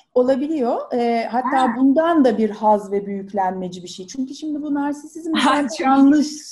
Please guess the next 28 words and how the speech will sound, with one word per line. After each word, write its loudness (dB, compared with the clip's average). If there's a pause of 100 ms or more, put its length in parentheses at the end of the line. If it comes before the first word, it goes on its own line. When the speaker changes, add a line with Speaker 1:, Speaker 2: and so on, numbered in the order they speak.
(180)
Speaker 1:
da 2
anlaşılıyor, -4
e, -4
bence. -4 (100)
Yani 0
o 0
öyle -2
işte -8
kendini -2
çok -10
seviyor, -6
kendini -2
çok -12
önemsiyor. -6
Çok -16
öyle -6
bir -10
şey -10
değil. -8 (340)
Aslında -6
altında -2
çok -8
yetersizlik -4
ve -6
kırılganlık -6
olan -14
bir -20
hikaye. -20